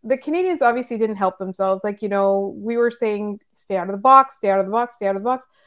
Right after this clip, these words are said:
But if you looked at the way that it was called, it was definitely tilted. I'm going to say it's tilted. Whether it was through incompetence or on purpose, I don't know.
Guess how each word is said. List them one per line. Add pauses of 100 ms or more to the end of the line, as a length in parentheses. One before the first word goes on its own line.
(240)
But
if
you
looked
at (120)
the
way
that
it
was
called, (560)
it
was (200)
definitely
tilted. (540)
I'm
going
to
say
it's
tilted. (300)
Whether
it
was (180)
through (280)
incompetence
or
on
purpose,
I
don't
know.